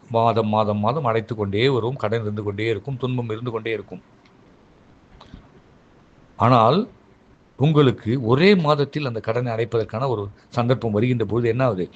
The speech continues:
பத்து லட்சமும் நீங்கள் ஒரே மாதத்தில் கட்ட வேண்டியிருக்கும்.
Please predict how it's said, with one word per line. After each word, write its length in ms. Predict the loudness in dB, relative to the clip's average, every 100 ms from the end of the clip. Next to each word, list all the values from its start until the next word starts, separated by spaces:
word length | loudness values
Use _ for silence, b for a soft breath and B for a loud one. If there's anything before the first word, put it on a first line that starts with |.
| B B B -6
பத்து 560 | -6 -6 _ -6 -4
லட்சமும் 460 | 0 0 0 -2 0
நீங்கள் 220 | -2 0
ஒரே 300 | 0 2 2
மாதத்தில் 580 | 2 -2 -4 -4 -6 -4
கட்ட 260 | -6 -4 -4
வேண்டியிருக்கும். 420 | -6 -8 -12